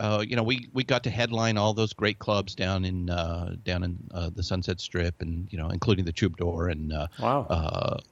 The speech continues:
Speaker 1: Whiskey A Go Go.
Speaker 2: Wow.
Speaker 1: Uh, Roxy, yeah, yeah. So, so did all that, uh, until, um, until I was about thirty, and I s-, I realized, you know, this, this wasn't gonna happen for one reason or another.
Speaker 2: Hmm.
Speaker 1: And, uh,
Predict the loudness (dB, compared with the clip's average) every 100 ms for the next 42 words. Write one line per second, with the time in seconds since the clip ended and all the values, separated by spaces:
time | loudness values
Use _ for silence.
0 | _ 2 4 4 4 4 0 0 -2 -2
1 | -2 2 4 4 2 -2 -6 -8 _ _
2 | _ -8 -6 -2 -2 2 2 2 0 2
3 | 4 2 2 4 4 2 -10 -8 4 6
4 | 8 8 8 8 6 4 2 0 2 4
5 | 4 2 -4 -4 0 0 0 0 2 0
6 | -2 -4 -2 0 0 2 0 4 6 6
7 | 6 2 0 -2 -6 -20 -20 -8 -4 -2
8 | -4 -2 0 4 4 4 4 0 -2 -2
9 | 0 -2 -2 -10 -16 -2 -2 2 2 4
10 | 0 -2 -2 0 2 0 0 -4 -4 0
11 | 0 0 -2 2 4 6 4 2 -2 -4
12 | -4 -2 4 4 4 -4 -6 _ _ -6
13 | -6 -6 -8 -6 2 4 4 4 4 4